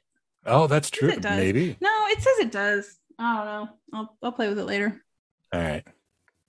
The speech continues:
Speaker 1: You can blame me.
Speaker 2: Yeah, it's all good. So yeah, join, join, join us on Mastodon. I think we've said our, our account name so many times that surely people can find us.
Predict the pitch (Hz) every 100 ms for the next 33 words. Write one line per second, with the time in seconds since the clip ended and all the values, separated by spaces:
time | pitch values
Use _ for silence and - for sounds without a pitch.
0 | _ _ _ _ _ _ _ _ _ _
1 | _ _ - 120 104 90 78 80 - _
2 | _ _ _ _ _ _ _ - - -
3 | - - - - - _ _ _ _ _
4 | _ _ _ _ _ _ _ 277 277 339
5 | - _ - 233 262 202 233 269 294 220
6 | 226 269 320 330 285 240 302 - 220 208
7 | 220 269 - - 269 381 381 370 269 262
8 | 226 190 214 202 220 220 208 208 196 196
9 | 214 208 214 196 202 - 135 _ - 208
10 | 214 185 202 180 185 - 196 202 214